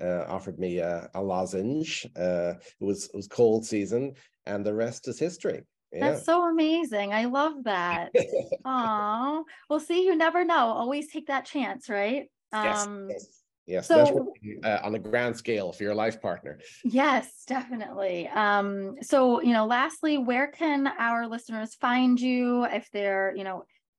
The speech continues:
Speaker 2: have a job that they want you to help fill, or, or maybe looking for an executive H R position?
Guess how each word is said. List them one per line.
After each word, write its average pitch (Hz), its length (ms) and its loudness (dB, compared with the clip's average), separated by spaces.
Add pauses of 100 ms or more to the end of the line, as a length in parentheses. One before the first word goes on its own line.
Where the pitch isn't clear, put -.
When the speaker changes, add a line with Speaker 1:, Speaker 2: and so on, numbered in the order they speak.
(320)
Speaker 2:
have 269 140 2
a 254 60 2
job 233 460 4 (140)
that 233 140 -8
they 226 160 -2
want 214 440 2 (280)
you 226 200 -4
to 214 80 -2
help 220 280 -4
fill, 214 600 2
or, 202 600 -2
or 202 100 -2
maybe 208 280 -6
looking 196 760 -2 (520)
for 196 320 4
an 190 160 0
executive 190 460 -4
H 180 220 -4
R 175 80 -4
position? 170 580 -10